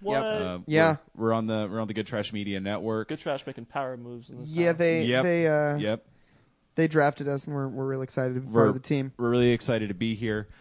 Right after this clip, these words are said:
Speaker 3: Uh, go to good trash media dot com and check out the Good Trash Genrecast, where, uh, uh, Dustin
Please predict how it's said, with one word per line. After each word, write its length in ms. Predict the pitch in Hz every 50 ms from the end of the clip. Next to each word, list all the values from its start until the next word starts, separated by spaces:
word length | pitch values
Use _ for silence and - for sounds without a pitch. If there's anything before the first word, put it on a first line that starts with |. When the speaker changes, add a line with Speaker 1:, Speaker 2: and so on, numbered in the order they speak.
| _ _ _ _ _ -
Speaker 3:
Uh, 360 | 90 90 87 82 82 80 - - _ - - - -
go 120 | - 139
to 60 | 139
good 120 | 117 127 -
trash 300 | - 143 120 117 - -
media 240 | 120 113 113 107 101
dot 180 | 107 104 98
com 280 | - 117 110 107 104 104
and 60 | 95
check 200 | - - 110 98
out 140 | - 104 101
the 80 | - 104
Good 180 | 90 117 110
Trash 340 | - - 120 104 104 92 90
Genrecast, 680 | 101 98 101 104 104 101 - 110 95 95 98 95 - -
where, 440 | 95 90 87 87 87 87 87 85 64
uh, 360 | 87 87 87 85 85 82 78 - - - - _ _ _ _ _ - - - -
uh, 300 | 82 80 78 76 78 78 - _ _ -
Dustin 600 | - 104 101 - - 113 101 95 98 104 101